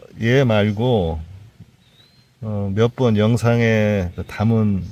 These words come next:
다른 거북들이 있습니다. 제가 한번 같이, 한 거북은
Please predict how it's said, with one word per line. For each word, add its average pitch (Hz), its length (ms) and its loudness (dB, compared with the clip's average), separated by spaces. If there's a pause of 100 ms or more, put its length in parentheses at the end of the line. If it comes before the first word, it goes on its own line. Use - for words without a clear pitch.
(200)
다른 104 360 -2
거북들이 104 480 -6
있습니다. 90 560 -4 (1800)
제가 95 220 -8
한번 98 380 -4
같이, 92 680 -8 (380)
한 135 260 -6
거북은 107 800 -2